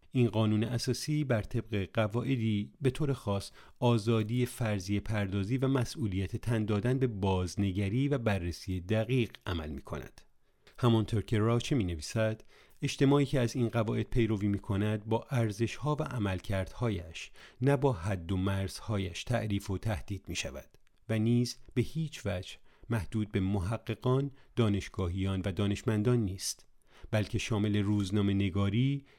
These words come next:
هیئت قضات، پلیس و سازمان‌های اطلاعاتی نیز می‌شود. تمام حرفه‌های مبتنی بر شواهد که نیازمند فرضیه‌های رقیب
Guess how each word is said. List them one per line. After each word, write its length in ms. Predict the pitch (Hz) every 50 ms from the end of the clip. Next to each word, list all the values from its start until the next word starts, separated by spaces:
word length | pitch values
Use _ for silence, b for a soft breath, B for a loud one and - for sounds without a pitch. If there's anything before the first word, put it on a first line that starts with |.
| b
هیئت 480 | b 120 104 104 104 104 - 107 104 - -
قضات، 640 | 101 98 90 82 85 101 104 104 107 110 - - b b b b
پلیس 540 | - - 117 113 120 143 147 151 - - - -
و 60 | 131
سازمان‌های 960 | 123 - - 117 101 98 90 - 95 95 92 85 76 82 98 95 95 95 123
اطلاعاتی 640 | 120 - - - 117 107 110 104 110 - - - 143
نیز 280 | 139 127 113 107 101
می‌شود. 600 | 98 92 92 87 - - - - - - - _ - _ _ _ _ _ _ _ - - - - - - - - - - _ _ _ _ _ -
تمام 400 | - - 120 113 120 117 113 113
حرفه‌های 720 | 113 98 85 107 110 104 - - 107 90 95 113 110 104 104
مبتنی 580 | 104 104 104 101 - - - 107 107 120 139
بر 140 | 131 143 135
شواهد 580 | 135 - - 123 101 90 92 82 87 101 95 -
که 120 | - 113
نیازمند 760 | 107 107 107 107 101 95 92 90 - 101 101 98 98 92 95
فرضیه‌های 920 | 95 - - 104 98 95 82 90 95 98 95 85 80 101 101 101 98 95 92
رقیب 540 | 82 90 101 101 - - 127 135 135 127